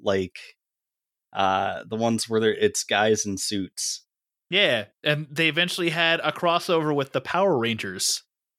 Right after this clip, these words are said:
Speaker 2: If you're wondering if that's real, yes. They,
Speaker 1: It
Speaker 2: they,
Speaker 1: is.
Speaker 2: they crossed over with the Power Rangers at one point. I don't remember, was it Zeo? No. Was it In Space? I think it was the In Space Rangers.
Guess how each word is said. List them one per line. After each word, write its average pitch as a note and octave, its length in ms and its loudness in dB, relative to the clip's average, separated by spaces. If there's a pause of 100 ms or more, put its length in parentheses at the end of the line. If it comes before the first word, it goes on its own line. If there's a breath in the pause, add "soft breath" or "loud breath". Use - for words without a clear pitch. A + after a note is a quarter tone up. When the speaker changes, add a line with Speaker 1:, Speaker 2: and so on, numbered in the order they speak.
(320 soft breath)
Speaker 2:
If C3 140 -4
you're C#3 100 2
wondering F#3+ 340 2
if D#3+ 100 0
that's D#3 240 2
real, D#3 320 2 (100)
yes. F3 460 -2 (400)
They, D#3 180 2
Speaker 1:
It C#3+ 100 4
Speaker 2:
they, E3 180 6
Speaker 1:
is. D#3+ 120 -2
Speaker 2:
they E3 100 2
crossed F#3+ 400 0
over G3 140 4
with F#3+ 100 0
the G3+ 60 -2
Power G3 240 2
Rangers C#3+ 360 0
at D#3+ 100 0
one D3 200 2
point. C#3 340 2
I D3 80 2
don't G#3 140 2
remember, A3 400 2
was F#3 140 -4
it G3+ 120 -6
Zeo? D#4 580 -4 (140)
No. G2+ 360 2 (580)
Was A#2+ 160 -8
it - 100 -8
In F3 160 0
Space? - 680 -6 (1200)
I C3 60 -6
think E3+ 260 0
it A3 40 -2
was G#3 180 -2
the D#3+ 140 -4
In D#3 120 -2
Space B2 420 -4
Rangers. F#2 560 -10